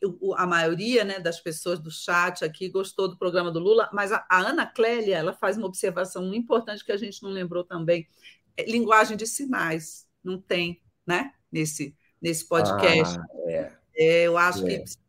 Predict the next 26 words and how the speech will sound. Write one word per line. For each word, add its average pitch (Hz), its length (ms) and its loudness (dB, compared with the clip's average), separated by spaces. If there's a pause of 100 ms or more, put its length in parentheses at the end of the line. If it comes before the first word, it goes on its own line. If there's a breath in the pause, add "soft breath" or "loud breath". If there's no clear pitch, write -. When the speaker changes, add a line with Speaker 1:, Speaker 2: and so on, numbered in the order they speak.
(120)
Speaker 1:
lembrar 208 460 0
isso 208 380 -4
aí 185 160 -2
também, 185 520 -4
viu? 185 300 -6 (320)
É 170 140 -4
muito 185 260 -4
importante 165 720 -4
hoje 151 180 -2
em 147 60 -4
dia. 139 340 -10 (400)
Speaker 2:
É, 82 380 -2 (180)
isso. 87 340 -6
Você 90 220 0
lembrou 120 480 4
um 160 220 0
detalhe, 82 460 0
que - 160 -20
foi 92 400 -4
Speaker 1:
Ana 95 300 2
Speaker 2:
a 90 40 -2
interação. 110 760 4 (540)
Speaker 1:
É, 147 200 2
Speaker 2:
E - 40 4
a 101 140 4 (100)
Speaker 1:
Ana - 180 0